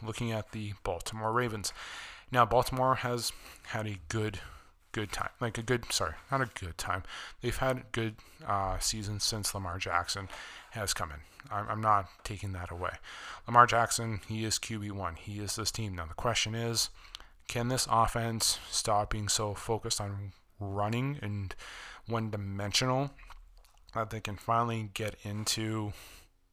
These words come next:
uh, a passing game, or at least put the equivalent of a, uh, passing attack for their offense?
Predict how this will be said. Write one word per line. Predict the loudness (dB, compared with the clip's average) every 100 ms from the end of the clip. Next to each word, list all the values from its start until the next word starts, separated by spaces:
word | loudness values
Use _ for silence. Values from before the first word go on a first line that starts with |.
| _
uh, | 2 4 4 0
a |
passing | 0 0 0 -2
game, | -2 -4 -2
or | -2
at | 0
least | -2 -2 -4 -12 -16 -16 -4
put | -2 -2
the | -4
equivalent | -6 -6 -2 -2 0 -2 -4 -2 2
of | 6 6 4 -2 -10 -14 -8
a, | -2 0
uh, | 0 0
passing | 2 4 4 2
attack | -2 -2 0 -2 -4 -16 -20
for | -12 -6 -2 2 2 2
their | 2
offense? | 4 2 -2 -4